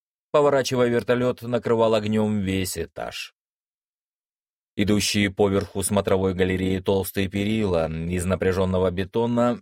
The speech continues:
они, помимо прочего, выполняли роль силового элемента для венчающего крышу заостренного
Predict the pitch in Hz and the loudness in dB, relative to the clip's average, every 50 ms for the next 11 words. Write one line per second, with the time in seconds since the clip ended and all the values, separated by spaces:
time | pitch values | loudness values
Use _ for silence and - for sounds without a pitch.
0 | _ - 123 120 131 131 135 135 135 117 - 131 123 123 123 123 123 123 120 113 | _ -8 -4 -2 -2 -2 -2 -4 -4 -2 0 0 0 2 0 0 0 0 0 0
1 | 120 117 120 117 - - 117 117 120 117 120 117 - 117 113 113 113 113 110 113 | 0 -2 -2 -2 -2 -2 0 0 2 2 2 2 2 2 2 2 2 2 2 2
2 | 110 110 110 113 113 107 98 - 110 107 110 104 104 104 101 101 98 98 98 98 | 4 4 2 2 2 0 -4 -2 0 2 2 4 4 4 4 4 2 2 2 0
3 | 98 101 104 107 107 104 95 - 107 110 107 101 98 110 117 117 117 117 117 117 | 0 0 0 0 -2 -4 -4 -2 0 0 0 0 0 0 2 4 4 2 2 0
4 | 117 117 113 107 - 113 110 104 104 104 98 - - 110 104 104 101 98 - 98 | -2 -4 -4 -4 0 0 0 2 0 0 -4 -6 -4 -2 -2 -2 -2 -2 -4 -4
5 | 98 92 - - 101 98 95 90 95 95 92 - - - 82 85 82 80 80 80 | -4 -4 -6 -6 -8 -6 -2 0 0 0 0 -2 -6 -6 -4 -4 -4 -2 -2 -2
6 | 80 78 76 | -2 -4 -4